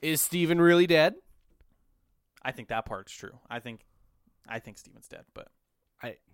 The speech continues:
Speaker 1: maybe, maybe not though.
Speaker 2: the Steven
Speaker 1: 'Cause Mister Knight,
Speaker 2: persona.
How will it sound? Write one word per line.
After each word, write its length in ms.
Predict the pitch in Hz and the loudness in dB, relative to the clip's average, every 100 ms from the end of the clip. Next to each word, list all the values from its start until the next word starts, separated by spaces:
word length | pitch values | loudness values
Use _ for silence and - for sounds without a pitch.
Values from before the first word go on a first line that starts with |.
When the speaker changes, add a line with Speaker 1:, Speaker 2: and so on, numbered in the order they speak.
| - | -10
Speaker 1:
maybe, 380 | 127 226 294 320 | -6 -4 -6 -10
maybe 240 | 127 131 | -10 -6
not 200 | 170 403 | -6 -6
though. 120 | - 120 | -8 -12
Speaker 2:
the 60 | |
Steven 500 | 131 - 123 113 107 - - | -12 -16 -16 -16 -20 -20 -2
Speaker 1:
'Cause 180 | 175 | -2
Mister 380 | 151 214 - 240 | 2 2 2 0
Knight, 280 | 180 143 165 | 0 0 -2
Speaker 2:
persona. 400 | - 120 110 95 | -6 -10 -10 -16